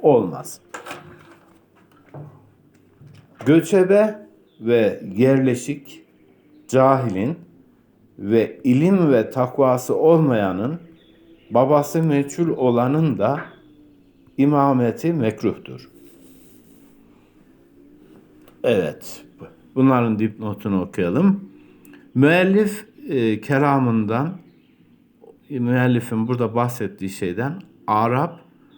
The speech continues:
badiyede, yani, e, şehir dışlarında, uzak yerlerde, e, oturanlar demektir ki,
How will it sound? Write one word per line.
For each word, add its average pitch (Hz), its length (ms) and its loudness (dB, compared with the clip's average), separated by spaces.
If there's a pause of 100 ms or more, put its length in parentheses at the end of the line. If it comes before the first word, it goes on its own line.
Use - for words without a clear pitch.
(1080)
badiyede, 127 960 2
yani, 107 360 -2 (300)
e, 101 360 0 (100)
şehir 143 520 0
dışlarında, 101 640 -2
uzak 123 400 -4
yerlerde, 90 680 -4 (1400)
e, 113 60 0
oturanlar 117 1000 -2
demektir 90 580 -4
ki, 202 280 0